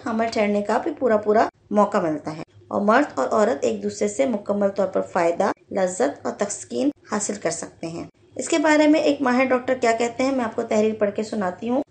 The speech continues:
डॉक्टर क्या कहते हैं इस बारे में कि जमा में औरत पेट के बल सिर्फ लेटे और नीचे रहे और अपनी टांगों को फैलाए और मर्द उसके ऊपर इस तरह लेटे कि उज़्व खास एक दूसरे के मुकाबिल हो जाए, यानी औरत नीचे हो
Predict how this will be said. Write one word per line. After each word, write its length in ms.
डॉक्टर 340
क्या 180
कहते 340
हैं 180
इस 160
बारे 240
में 160
कि 140
जमा 360
में 220
औरत 500
पेट 260
के 80
बल 200
सिर्फ 340
लेटे 380
और 100
नीचे 340
रहे 240
और 80
अपनी 280
टांगों 280
को 240
फैलाए 300
और 140
मर्द 260
उसके 220
ऊपर 400
इस 120
तरह 220
लेटे 340
कि 160
उज़्व 380
खास 400
एक 200
दूसरे 260
के 140
मुकाबिल 460
हो 120
जाए, 260
यानी 260
औरत 300
नीचे 320
हो 120